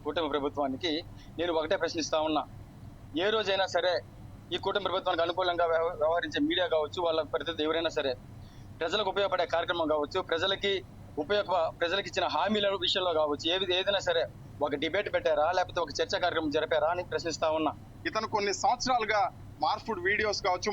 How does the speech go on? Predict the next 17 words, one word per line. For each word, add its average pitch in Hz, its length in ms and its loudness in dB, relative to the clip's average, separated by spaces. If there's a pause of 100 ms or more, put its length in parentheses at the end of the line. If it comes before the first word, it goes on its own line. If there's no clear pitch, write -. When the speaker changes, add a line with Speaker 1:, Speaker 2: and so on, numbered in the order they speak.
Speaker 2:
మార్ఫుడ్ 190 380 0
ఫొటోస్ 202 380 -2
కావచ్చు 180 300 0 (140)
పెట్టి 185 320 -2 (500)
మన 180 120 2 (120)
కార్యకర్తలను, 190 680 0
నాయకుల్ని 175 440 0
రెచ్చగొడతా 160 420 0 (100)
ఉన్నాడు. 151 260 2 (540)
ఇప్పుడు 202 220 0 (200)
మీ, 190 80 2 (440)
మీకు 190 220 2
ఉదాహరణకి 220 520 2 (720)
మీరు 196 180 0
బాగా 214 180 4 (120)
గమనిస్తే 240 400 2 (600)
ఇందులో 208 220 2